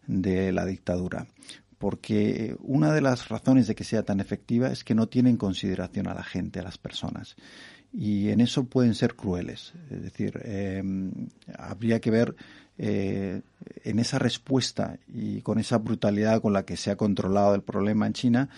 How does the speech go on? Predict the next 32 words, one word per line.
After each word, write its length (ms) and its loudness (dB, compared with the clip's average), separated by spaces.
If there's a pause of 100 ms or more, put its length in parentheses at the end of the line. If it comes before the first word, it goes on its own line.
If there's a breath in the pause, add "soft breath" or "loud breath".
(400 loud breath)
cuáles 340 2
están 220 -2
siendo 260 2
los 160 -2
efectos, 500 -6
¿no? 200 -4
Algunos 600 2
ya 160 0
los 160 -2
conocemos, 640 2
¿no? 180 -2 (460 loud breath)
Pero 600 4
para 160 2
muchísima 460 0
gente 320 2
que 100 0
ha 100 -2
perdido 720 0
sus 160 -16
puestos 340 -4
de 80 0
trabajo, 720 2
negocios 500 -2
arruinados, 720 4
etcétera, 420 -2
etcétera, 320 -2 (280 loud breath)
que 120 2
probablemente 600 6
no 160 8
van 200 6
a 100 2
tener, 420 6